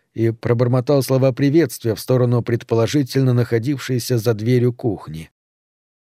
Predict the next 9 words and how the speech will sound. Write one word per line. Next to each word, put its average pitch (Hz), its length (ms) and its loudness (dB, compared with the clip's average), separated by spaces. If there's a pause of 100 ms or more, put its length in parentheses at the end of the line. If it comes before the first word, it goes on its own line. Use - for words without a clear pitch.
Никто 123 560 0
не 123 160 2
появился. 104 840 -6 (960)
Я 160 280 2
сел 156 260 4
за 123 160 2
столик 120 440 0
у 113 40 0
окна. 85 380 -6